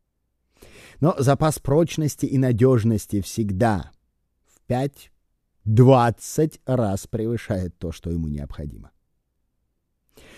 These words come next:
А если он не обеспечит такого превышения, то разнообразные обменные операции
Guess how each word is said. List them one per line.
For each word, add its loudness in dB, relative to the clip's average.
А 2
если 4
он 4
не 6
обеспечит 2
такого 0
превышения, -2
то 0
разнообразные 2
обменные 0
операции -6